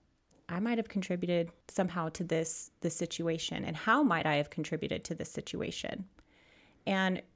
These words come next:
by remaining open, you'll find, you know, are there any common concerns? Because,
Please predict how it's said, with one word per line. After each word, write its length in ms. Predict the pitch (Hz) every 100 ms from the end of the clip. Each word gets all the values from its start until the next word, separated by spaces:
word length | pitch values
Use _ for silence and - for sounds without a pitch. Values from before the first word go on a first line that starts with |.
| -
by 400 | 202 190 190 185 190 _ _ -
remaining 480 | 190 196 202 240 233 -
open, 500 | 165 220 - 151 156
you'll 140 | 175
find, 540 | 170 - 185 196 165 - _ _ _
you 80 | 175
know, 240 | 160 151 - -
are 140 | 180
there 180 | 202 -
any 200 | 175 208
common 360 | - 185 208 202
concerns? 640 | 196 185 - 220 190 160
Because, 400 | - 180 180 175